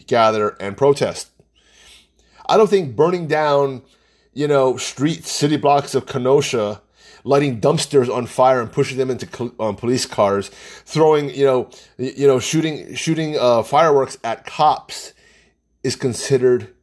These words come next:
protected speech, right? That is not protected at all. That is a riot. So again, Jerry Nadler can't understand what is a riot and what is a peaceful protest. Of course he can. He's just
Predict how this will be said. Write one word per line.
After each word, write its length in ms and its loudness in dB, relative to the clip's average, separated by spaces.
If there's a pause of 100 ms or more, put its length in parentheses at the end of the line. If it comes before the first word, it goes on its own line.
protected 600 -10
speech, 720 -14 (480)
right? 260 -2
That 160 2
is 160 -4
not 220 -6
protected 420 -6
at 80 -6
all. 220 -2
That 280 -6
is 140 -6
a 80 -4
riot. 520 0 (1500)
So 120 0
again, 220 2
Jerry 240 4
Nadler 640 -4 (540)
can't 280 -2 (280)
understand 600 2
what 180 2
is 80 -6
a 60 -2
riot 580 0
and 140 -4
what 180 0
is 120 -6
a 40 -6
peaceful 380 -8
protest. 580 -2 (220)
Of 120 -14
course 240 -6
he 60 -14
can. 360 -16
He's 180 -10
just 340 -6